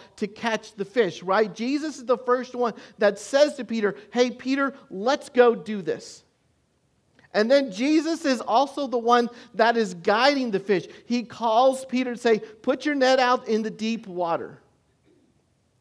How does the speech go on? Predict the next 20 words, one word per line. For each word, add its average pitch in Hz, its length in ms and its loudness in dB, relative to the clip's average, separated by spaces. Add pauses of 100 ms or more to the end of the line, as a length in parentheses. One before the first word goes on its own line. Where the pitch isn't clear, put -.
(340)
And 175 180 -4
then 202 360 0 (220)
Jesus 226 460 -2
is 208 240 -8
actually 190 420 -10
the 175 120 -6
one 160 380 -4
that 147 220 -6
provides 151 840 -6 (260)
the 147 80 -4
catch, - 500 -14
right? 143 280 -4
Remember, 214 400 0
the 170 160 -6
disciples 240 580 -4 (160)
had 208 200 0
not 190 440 -4
caught 220 380 -6
a 190 140 -4
single 277 920 -8